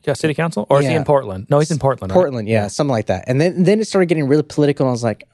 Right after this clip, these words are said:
Speaker 2: "Uh, I don't like
Speaker 1: That's when I
Speaker 2: this."
Speaker 1: st-, yeah, I stopped. And I,
Speaker 2: Yeah.
Speaker 1: and honestly, I mean, it's, it's not even the ideology. It's like, I, when I
Speaker 2: Yeah.
Speaker 1: listen to podcasts, I just don't wanna hear about politics. But that's just me. Um, next question. Salesforce Einstein for Sales Cloud is available at a, quote, price. Any luck finding out the price? I have no idea what the price is,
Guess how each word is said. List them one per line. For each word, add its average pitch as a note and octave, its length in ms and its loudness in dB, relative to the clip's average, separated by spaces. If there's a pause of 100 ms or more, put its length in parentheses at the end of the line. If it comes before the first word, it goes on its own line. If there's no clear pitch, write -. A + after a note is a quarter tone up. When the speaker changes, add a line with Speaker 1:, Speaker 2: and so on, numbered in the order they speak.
Speaker 2:
"Uh, G3+ 60 -4
I G3+ 360 0
don't C#3+ 160 -2
like A2 160 0
Speaker 1:
That's C#3 180 0
when C#3 120 2
I A2+ 40 0
Speaker 2:
this." A2 100 -4
Speaker 1:
st-, - 160 -14
yeah, G2+ 120 0
I F#2 40 -2
stopped. E2 460 -8
And E3+ 140 0
I, F#3+ 40 0
Speaker 2:
Yeah. F#3 220 0
Speaker 1:
and G3+ 140 -4
honestly, G3 400 0
I C3 60 2
mean, B2 280 -2
it's, - 320 -8 (280)
it's - 120 -10
not B3 80 -4
even G#3 120 0
the C3+ 100 0
ideology. A2+ 480 -2
It's - 120 -6
like, C#3+ 220 -4
I, C#3+ 100 0
when C#3+ 120 -2
I F3 140 0
Speaker 2:
Yeah. A#3+ 80 0
Speaker 1:
listen G3 200 0
to F3 80 -2
podcasts, F3+ 320 -2
I E3+ 80 -4
just F3+ 200 -6 (160)
don't E3 260 -2
wanna C#3+ 220 -2
hear B2+ 300 -2
about G#2 260 -4
politics. D#2 680 -12 (160)
But - 240 -4
that's G2 140 -6
just - 160 -12
me. - 80 -18 (460)
Um, C3 320 2
next D3+ 180 0
question. G2+ 280 0
Salesforce G#3+ 800 0
Einstein D#3 500 0
for C3 120 -2
Sales C#3+ 240 2
Cloud A#2+ 200 2
is C#3 140 0
available D3+ 320 2
at C3 160 0
a, A#2 200 2
quote, B2+ 340 0
price. E3 400 -2
Any C#3+ 120 2
luck C#3+ 140 4
finding B2+ 240 0
out C3+ 80 0
the C3+ 80 -4
price? C#3+ 220 0
I - 40 0
have D#3+ 60 0
no C3+ 200 0
idea D3+ 360 0
what D3 80 0
the D3+ 80 -2
price D3+ 280 -2
is, E3 180 -2